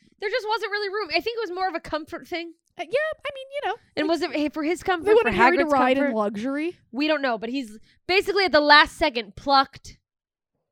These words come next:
Speaker 1: He's got, he, all of his stuff falls to the earth. I think he, loses,
Speaker 2: Ugh.
Speaker 1: he loses his broom.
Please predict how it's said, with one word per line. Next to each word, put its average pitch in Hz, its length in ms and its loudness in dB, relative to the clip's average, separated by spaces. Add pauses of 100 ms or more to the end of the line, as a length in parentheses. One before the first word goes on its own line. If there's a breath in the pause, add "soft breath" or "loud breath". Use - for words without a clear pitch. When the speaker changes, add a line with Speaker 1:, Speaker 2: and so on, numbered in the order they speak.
(420)
Speaker 1:
He's 247 180 -6
got, 277 180 6
he, 277 160 -6 (240 loud breath)
all 427 280 8
of 403 40 -6
his 392 140 -2
stuff - 500 -2 (160)
falls 269 380 4
to 262 100 -12
the 208 160 -6
earth. 185 380 -14
I 233 100 -4
think 240 200 -12
he, 220 60 -4
loses, 320 120 2
Speaker 2:
Ugh. 339 500 10
Speaker 1:
he - 80 0
loses 240 120 -4
his 226 120 -14
broom. 311 520 -2